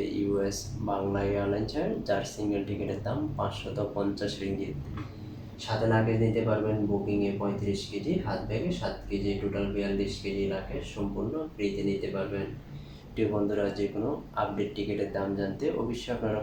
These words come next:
কমেন্ট করতে পারেন, কমেন্টে লিখবেন মালয়েশিয়া থেকে বাংলাদেশের উদ্দেশ্যে কোন তারিখে যেতে চান এবং কখন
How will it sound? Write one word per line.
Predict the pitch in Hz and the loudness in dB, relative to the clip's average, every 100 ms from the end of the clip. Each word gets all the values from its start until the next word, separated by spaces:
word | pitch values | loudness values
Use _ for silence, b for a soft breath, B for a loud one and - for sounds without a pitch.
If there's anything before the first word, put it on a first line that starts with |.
| 107 | 0
কমেন্ট | 101 101 98 | 0 0 -2
করতে | - 98 | -4 -4
পারেন, | 98 101 98 | -2 -2 -2
কমেন্টে | 101 101 98 98 | -2 -2 0 0
লিখবেন | 98 95 98 98 117 B B B B B 104 | 0 0 -2 -2 -4 B B B B B 2
মালয়েশিয়া | 98 98 110 101 | 2 2 0 -2
থেকে | 104 113 | 0 2
বাংলাদেশের | 107 104 101 98 101 98 | 2 2 -2 -2 -4 -4
উদ্দেশ্যে | 98 101 - 151 - | -4 -6 -4 -4 0
কোন | 104 101 | 0 2
তারিখে | 98 98 98 98 | 0 0 0 0
যেতে | 101 98 98 | 0 0 -2
চান | 113 - - 101 | 0 -2 -2 -2
এবং | 95 98 98 | -2 -2 -2
কখন | 98 98 | -4 -2